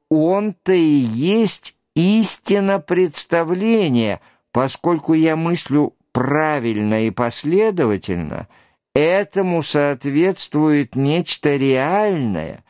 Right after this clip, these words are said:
и таковую связь между ними составляет Бог. Бог, следовательно, есть полное тождество этих двух противоположностей, так как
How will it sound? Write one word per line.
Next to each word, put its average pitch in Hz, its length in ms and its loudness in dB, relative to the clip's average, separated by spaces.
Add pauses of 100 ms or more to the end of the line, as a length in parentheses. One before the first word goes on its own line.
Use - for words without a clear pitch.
(240)
и 147 160 4
таковую 180 800 0
связь 196 500 0
между 151 440 0
ними 135 320 2
составляет 165 960 0
Бог. 107 760 -2 (520)
Бог, 170 540 2
следовательно, 202 1120 0 (200)
есть 175 440 0 (240)
полное 226 800 2
тождество 156 1120 0
этих 180 580 0
двух 139 360 -2
противоположностей, 120 1300 -2 (300)
так 151 280 0
как - 320 -2